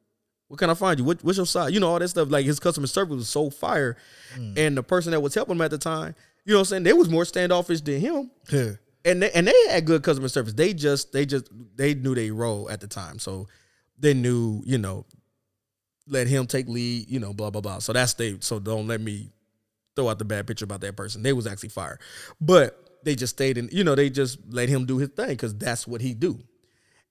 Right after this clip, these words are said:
Speaker 1: And so, uh, but he's a, he's a, he's an example for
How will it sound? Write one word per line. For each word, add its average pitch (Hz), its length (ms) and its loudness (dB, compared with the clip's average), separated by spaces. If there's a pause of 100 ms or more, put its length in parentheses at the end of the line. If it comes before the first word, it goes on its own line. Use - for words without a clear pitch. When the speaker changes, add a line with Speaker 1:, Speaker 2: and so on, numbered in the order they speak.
Speaker 1:
And 123 180 0
so, 117 400 2
uh, 107 460 -4
but 135 340 0 (680)
he's 208 360 0
a, 151 140 2
he's 208 260 -2
a, 170 220 2
he's 190 240 -4
an 156 100 0
example 127 500 -2
for 104 220 -12